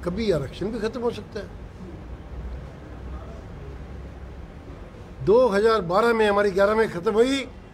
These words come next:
बारह में हरियाणा में हिंदुस्तान के इतिहास में पहली बार आरक्षण जो है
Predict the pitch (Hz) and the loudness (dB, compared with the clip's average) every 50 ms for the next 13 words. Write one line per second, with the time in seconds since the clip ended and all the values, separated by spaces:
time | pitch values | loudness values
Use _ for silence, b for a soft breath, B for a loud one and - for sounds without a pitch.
0 | - - - - 151 175 196 208 214 220 214 190 165 170 180 190 190 202 208 208 | -20 -18 -8 0 2 4 4 4 4 4 4 4 4 4 4 4 6 6 4 6
1 | 208 226 240 254 247 240 - - - - - - - 175 185 208 214 220 226 - | 6 8 8 6 6 2 -2 -8 -14 -16 -16 -6 -2 0 0 2 2 2 0 2
2 | - 202 202 208 190 202 202 151 185 190 185 151 185 208 175 156 202 202 202 196 | 2 2 2 2 2 0 0 0 0 0 0 2 2 2 2 2 2 0 2 4
3 | 180 190 185 180 175 175 165 - 185 180 180 180 175 220 262 | 4 4 4 4 2 0 0 0 -2 0 2 4 6 6 6